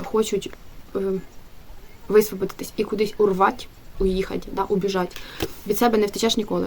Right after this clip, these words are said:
Якщо у вас якась ситуація є, яка вас подавляє, від якої ви відчуваєте, що, ну, все, ну, просто жопа, і що робити, я не знаю, і,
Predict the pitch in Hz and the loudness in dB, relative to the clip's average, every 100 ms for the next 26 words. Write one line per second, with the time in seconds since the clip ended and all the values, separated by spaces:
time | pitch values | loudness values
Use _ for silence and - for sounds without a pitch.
0 | - 208 - 254 214 202 220 208 214 214 | -2 0 6 6 6 2 0 2 2 4
1 | 190 180 185 185 - - 196 185 - - | 2 0 2 2 0 -2 0 0 -2 -4
2 | 214 202 196 196 180 185 202 - - 196 | 0 0 0 0 0 -2 -6 -10 -8 0
3 | 208 214 202 196 190 208 208 202 190 - | 2 6 6 4 0 -2 -2 0 0 -2
4 | 190 208 - - 175 - - 214 190 196 | 0 -2 -2 -4 -4 -4 -4 0 2 4
5 | 185 170 175 196 196 196 190 190 226 208 | 4 2 0 2 4 4 4 4 6 6
6 | 180 185 185 | 4 2 0